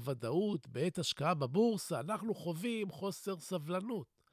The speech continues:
אנחנו מתחילים לדאוג להשקעות שלנו, אפילו אם הסיכוי שמשהו יקרה עכשיו הוא בסבירות נמוכה.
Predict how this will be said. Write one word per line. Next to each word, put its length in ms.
אנחנו 320
מתחילים 480
לדאוג 560
להשקעות 640
שלנו, 400
אפילו 380
אם 80
הסיכוי 680
שמשהו 600
יקרה 400
עכשיו 560
הוא 280
בסבירות 800
נמוכה. 340